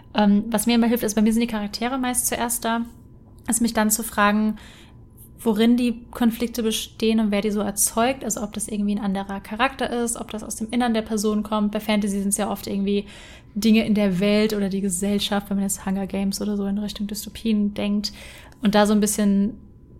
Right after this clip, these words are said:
zu gucken, was die Konflikte sind und daraus kann man dann, also aus Charakter und Konflikt ja oft schon irgendwie einen Plot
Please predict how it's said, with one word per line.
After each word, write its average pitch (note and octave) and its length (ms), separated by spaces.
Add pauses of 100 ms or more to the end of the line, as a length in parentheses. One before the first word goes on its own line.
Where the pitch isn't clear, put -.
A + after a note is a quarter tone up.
zu - 140
gucken, G#3+ 540
was G3+ 180
die G#3 100
Konflikte G3+ 560
sind G3 180
und F#3 40
daraus F#3+ 320
kann G3+ 160
man G3+ 120
dann, G3+ 240
also G#3 180
aus G#3 120
Charakter G3+ 400
und G3+ 140
Konflikt G#3 480
ja G#3 120
oft G#3 160
schon G#3 140
irgendwie G#3 220
einen G#3 100
Plot - 360